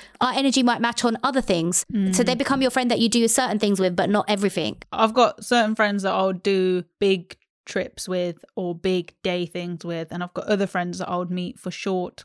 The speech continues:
Speaker 2: coffees or, like, lunches, small controlled things.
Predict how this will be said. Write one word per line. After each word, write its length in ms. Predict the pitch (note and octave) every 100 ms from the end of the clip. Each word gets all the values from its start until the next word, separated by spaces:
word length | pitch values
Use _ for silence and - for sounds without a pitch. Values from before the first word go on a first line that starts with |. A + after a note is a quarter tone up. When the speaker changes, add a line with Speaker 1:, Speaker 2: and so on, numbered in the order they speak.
| -
Speaker 2:
coffees 600 | A#3 - A3+ A3 A3 A3
or, 220 | - F3+
like, 240 | F3 E3+ - B3+
lunches, 800 | A3 G#3+ - G#3 G3+ G3 G3 - - _ -
small 640 | - A#3+ B3 A#3+ A#3 A#3
controlled 640 | A#3 - - G#3 G3 F#3 -
things. 480 | F3+ F3 F3 E3+